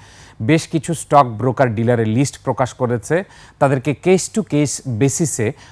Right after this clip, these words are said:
সময় দেয়া হয়েছে নেগেটিভ ইকুইটি সমন্বয় করার জন্য এবং এর বিপরীতে যে সঞ্চিতির, এ, যে বাধ্যবাধকতা রয়েছে,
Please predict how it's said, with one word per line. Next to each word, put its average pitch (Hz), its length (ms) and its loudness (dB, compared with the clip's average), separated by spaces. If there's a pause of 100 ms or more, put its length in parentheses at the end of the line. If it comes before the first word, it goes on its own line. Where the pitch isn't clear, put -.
সময় 185 400 4
দেয়া 175 240 8
হয়েছে 139 460 2 (360)
নেগেটিভ 143 520 4
ইকুইটি 131 420 -4
সমন্বয় 120 520 0
করার 101 300 0
জন্য 107 340 -6 (220)
এবং 147 280 2
এর 165 200 2
বিপরীতে 151 880 0
যে 117 220 0
সঞ্চিতির, 160 720 0
এ, 117 300 -2
যে 110 320 0 (440)
বাধ্যবাধকতা 147 760 4
রয়েছে, 113 400 0